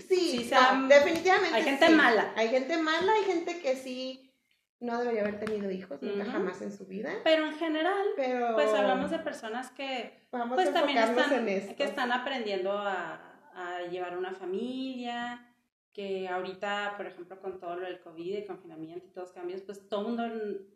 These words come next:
Speaker 2: le está pasando mal de alguna forma.
Speaker 1: Ujú.
Speaker 2: Y, pues, a veces ahí se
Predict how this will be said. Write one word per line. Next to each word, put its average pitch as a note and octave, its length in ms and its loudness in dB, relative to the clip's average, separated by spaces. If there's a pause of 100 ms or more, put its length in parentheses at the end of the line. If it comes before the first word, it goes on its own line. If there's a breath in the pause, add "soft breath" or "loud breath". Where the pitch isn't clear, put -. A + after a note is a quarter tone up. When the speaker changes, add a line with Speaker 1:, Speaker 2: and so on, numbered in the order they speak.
(120)
Speaker 2:
le F#3 100 -12
está F3+ 180 -18
pasando F#3+ 400 -12
mal E4+ 480 -10
de - 60 -2
alguna F#3+ 280 -2
forma. B3+ 640 -6
Speaker 1:
Ujú. G3 480 -18
Speaker 2:
Y, E4+ 80 -6
pues, E4 240 -10
a A3+ 100 -2
veces G3 360 -10
ahí G#3 200 -16
se A3 640 -14